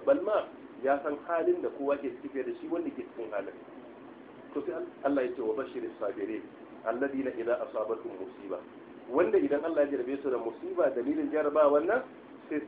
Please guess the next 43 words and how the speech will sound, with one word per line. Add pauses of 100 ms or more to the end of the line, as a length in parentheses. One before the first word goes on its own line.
ce,
"Inna
lillahi
wa
inna
ilaihi
raji'un."
Daga
Allah
muke, (840)
kuma
zuwa
gare
shi
za
mu
koma.
Ba
faɗa
da
baki
ba,
faɗa
da
aiki. (640)
Shine
aikin
mu
ya
tabbatar
daga
Allah
muke, (420)
kuma
zuwa
ga
Allah
subhanahu
wa
ta'ala
za
mu
koma.